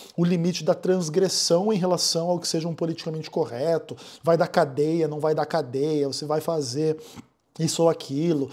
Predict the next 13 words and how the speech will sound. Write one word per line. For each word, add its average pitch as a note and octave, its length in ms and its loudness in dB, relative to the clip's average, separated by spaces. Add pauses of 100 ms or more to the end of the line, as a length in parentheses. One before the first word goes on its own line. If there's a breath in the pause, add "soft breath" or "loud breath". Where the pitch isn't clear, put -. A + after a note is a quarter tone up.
(200 loud breath)
Você - 120 0
pode E3+ 240 4
criar F#3+ 220 8
uma G#3 240 6
guerra E3 280 4
mundial E3 640 4
com F3+ 120 -2
um D#3+ 40 -2
vídeo D#3 260 -4
fake E3+ 520 0
do, D#3 220 -4
do D3+ 100 -4
Trump E3+ 500 0